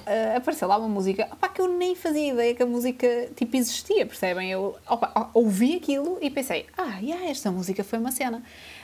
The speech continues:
Não foi uma cena assim, grande cena, ok. Se calhar,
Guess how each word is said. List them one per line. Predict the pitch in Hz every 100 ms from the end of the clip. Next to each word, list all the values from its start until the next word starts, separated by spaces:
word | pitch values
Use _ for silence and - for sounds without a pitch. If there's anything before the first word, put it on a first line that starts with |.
| -
Não | 494
foi | 523 381
uma | 294
cena | 262 190 190
assim, | 214 196
grande | 202 196 185
cena, | - 170 170 202 -
ok. | 180 170 180 170 185
Se | -
calhar, | 466 571